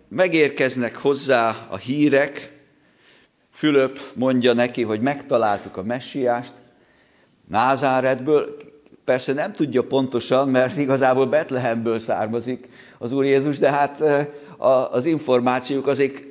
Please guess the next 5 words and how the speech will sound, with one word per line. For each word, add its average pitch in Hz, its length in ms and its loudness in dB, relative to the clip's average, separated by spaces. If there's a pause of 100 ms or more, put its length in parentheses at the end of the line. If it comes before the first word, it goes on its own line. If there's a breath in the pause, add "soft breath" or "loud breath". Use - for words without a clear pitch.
(220)
torzulhatnak 120 920 0
közbe. 147 560 -2 (1400 soft breath)
Szóval 147 360 0
Nátánael, 139 1080 2
ő, 120 460 0